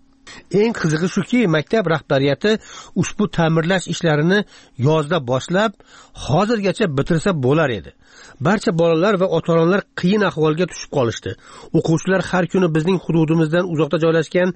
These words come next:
Yengil sanoat kolleji yotoqxonasida o'qimoqda. U yerdagi sharoit juda xarob ahvolda.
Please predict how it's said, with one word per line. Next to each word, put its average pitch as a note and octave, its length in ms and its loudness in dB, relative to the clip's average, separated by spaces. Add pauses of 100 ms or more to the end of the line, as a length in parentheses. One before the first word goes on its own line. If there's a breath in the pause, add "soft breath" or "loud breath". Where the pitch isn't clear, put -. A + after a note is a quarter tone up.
(380 loud breath)
Yengil E3 340 2
sanoat E3+ 320 0
kolleji E3 440 0
yotoqxonasida E3 600 0
o'qimoqda. D#3+ 600 0 (440 loud breath)
U E3 80 0
yerdagi D3+ 360 2
sharoit E3 400 0
juda C#3 180 0
xarob F3 460 -2
ahvolda. A#2 560 -2